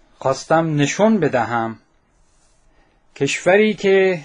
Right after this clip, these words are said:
دهها دانشکده و دانشگاه داره و صدها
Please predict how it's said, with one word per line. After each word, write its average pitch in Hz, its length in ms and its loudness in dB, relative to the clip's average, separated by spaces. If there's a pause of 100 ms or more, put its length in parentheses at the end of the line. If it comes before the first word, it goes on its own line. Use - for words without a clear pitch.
دهها 160 540 2
دانشکده 131 760 -4
و 147 180 -2
دانشگاه 113 840 -4 (220)
داره 135 580 0 (1300)
و 135 140 0
صدها 139 960 0